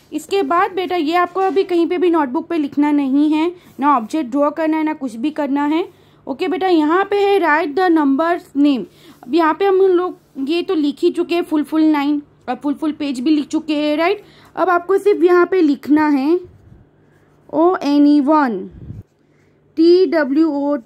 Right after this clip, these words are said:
टू, टी एच आर डबल ई थ्री,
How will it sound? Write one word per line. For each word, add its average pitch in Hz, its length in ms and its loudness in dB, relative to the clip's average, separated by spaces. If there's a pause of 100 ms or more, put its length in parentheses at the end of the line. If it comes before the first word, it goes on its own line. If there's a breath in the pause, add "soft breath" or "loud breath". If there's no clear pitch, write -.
टू, 311 140 2 (1400 soft breath)
टी 349 280 4 (160)
एच 285 480 -2 (120)
आर 311 380 2
डबल 269 540 -2
ई 233 360 -4 (1120 soft breath)
थ्री, 320 180 4